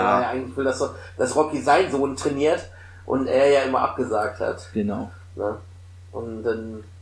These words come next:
Speaker 1: ja, f-, fängt, fängt ja auch schon die ersten Trainingseinheiten zwischen den beiden an, glaub ich. Naja, aber er sagt ja auch zu ihm, ne, er, er trainiert ihn nur, wenn er das Ganze auch ernst nimmt und auch das macht, was er ihm sagt.
Speaker 2: Und er fängt an mit dem Huhn.
Speaker 1: Genau.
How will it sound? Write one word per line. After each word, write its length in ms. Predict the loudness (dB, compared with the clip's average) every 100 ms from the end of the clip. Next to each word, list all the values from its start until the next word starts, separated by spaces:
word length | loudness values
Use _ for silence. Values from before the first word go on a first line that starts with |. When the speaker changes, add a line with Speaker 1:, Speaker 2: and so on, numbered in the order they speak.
| -20 -12 0
Speaker 1:
ja, 80 | 4
f-, 280 | 4 2 -2
fängt, 260 | 0 -2 0
fängt 180 | -2 0
ja 100 | 0
auch 60 |
schon 200 | 0 -2
die 80 | 0
ersten 280 | -2 -2 -4
Trainingseinheiten 960 | -2 0 0 -2 -2 -4 -4 -2 -2 -2
zwischen 320 | -2 0 0
den 60 |
beiden 240 | 0 0 -2
an, 360 | -4 -4 -4 0
glaub 180 | 0
ich. 60 | 0
Naja, 260 | 2 4 6
aber 140 | 4
er 60 | 4
sagt 160 | 2 2
ja 80 | 0
auch 120 | -2
zu 120 | -4
ihm, 180 | -6 -8 -18 -20 -18 -2
ne, 120 | 0
er, 380 | 2 2 2 2
er 100 | -2
trainiert 540 | 0 -2 -2 0 0 2
ihn 100 | 4
nur, 220 | 4 4
wenn 100 | 2
er 100 | 2
das 180 | 2 0
Ganze 220 | 0 0
auch 140 | 0
ernst 400 | 4 4 2 -6 -8
nimmt 340 | -8 -10 -8
und 160 | -2 0
auch 240 | 0 2
das 240 | 0 0
macht, 240 | -2 -2 0
was 160 | 0
er 60 | 0
ihm 180 | 0 2
sagt. 400 | 2 2 -4 -16 -20 -20 -20 -20 -20 -20 -20 -20 -20 -20 -20 -14 -4
Speaker 2:
Und 60 |
er 60 | -2
fängt 240 | 2 2
an 120 | 2 2
mit 140 | 2
dem 140 | 2
Huhn. 300 | 4 4 4 -2 -20 -20 -20 -20 -20 -20 -20 -20 -20 -18 0
Speaker 1:
Genau. 420 | 4 6 4 0